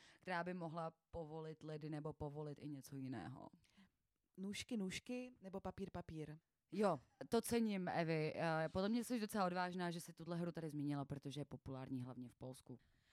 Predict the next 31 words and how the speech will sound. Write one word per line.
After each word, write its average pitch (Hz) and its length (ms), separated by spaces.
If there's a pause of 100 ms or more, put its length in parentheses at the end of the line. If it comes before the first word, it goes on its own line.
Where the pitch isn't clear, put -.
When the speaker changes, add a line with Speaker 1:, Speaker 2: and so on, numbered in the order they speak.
(120)
Speaker 1:
Eh, 180 440
eh, 160 180
jak 156 300
se 285 120
stavíš 311 400
k - 60
tomu, 294 260
že, 254 360
eh, 214 220
tvoje 233 680
nápady 202 840
a, 180 260 (360)
a 165 360
iluze 208 280
jsou 202 140
velmi 208 220
progresivní 240 920 (300)
a, 208 440
eh, 196 340
řekněme, 233 400 (720)
někteří 208 500
lidé 190 340
by 180 120
to 190 100
mohli 180 260
vidět 175 340
až 160 260
skoro 175 540
jako 175 280
sexuální 180 420
násilí? 180 480